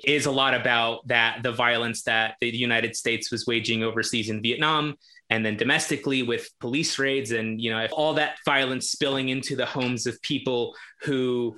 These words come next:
believe themselves to be shielded from that kind of violence, right? Like, the police are characterized as goofy, but then they can't do anything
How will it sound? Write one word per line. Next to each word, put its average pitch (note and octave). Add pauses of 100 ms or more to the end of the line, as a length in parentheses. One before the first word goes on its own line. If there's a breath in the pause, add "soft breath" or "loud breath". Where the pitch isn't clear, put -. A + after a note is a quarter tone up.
believe C3
themselves B2
to B2
be A2+
shielded C3
from A#2
that -
kind A2+
of A2
violence, -
right? A#2+
Like, A#2+
the A#2
police C3+
are C3 (240 loud breath)
characterized C3
as C3+
goofy, E3+ (260 soft breath)
but C3+
then C3 (400)
they C#3+
can't C#3
do C#3+
anything B2+